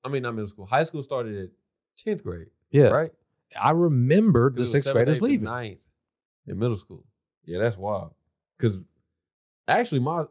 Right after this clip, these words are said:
Speaker 1: elementary school, before they expanded and, I guess, grew,
Speaker 2: Yeah.
Speaker 1: they only went to third grade.
Speaker 2: Yeah.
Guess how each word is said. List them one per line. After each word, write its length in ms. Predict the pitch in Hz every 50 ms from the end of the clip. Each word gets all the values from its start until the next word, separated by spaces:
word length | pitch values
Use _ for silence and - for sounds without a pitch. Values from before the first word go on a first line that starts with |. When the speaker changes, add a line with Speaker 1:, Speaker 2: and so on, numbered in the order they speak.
| _ -
Speaker 1:
elementary 420 | 117 139 139 143 170 180 175 160 139
school, 200 | - 151 147 120
before 400 | 110 101 98 - 160 170 160 147
they 140 | 139 131
expanded 520 | 120 110 98 - - 135 143 131 117 104 101
and, 140 | 98 92 87
I 80 | 92 95
guess, 400 | 98 104 95 90 - - - _ _ _ _ _ - 95
grew, 400 | 95 98 123 147 127 90 90 87 _ _ _ _ _ _
Speaker 2:
Yeah. 240 | 110 101 92 87 92 - _ _ _ _ _ _
Speaker 1:
they 120 | 92 135 202
only 140 | 254 240 165
went 140 | 131 120 -
to 80 | -
third 300 | - - 165 214 185 123 95
grade. 240 | 92 87 90 - _ _ _ _ _ _ _ _ _ _
Speaker 2:
Yeah. 220 | _ 175 139 92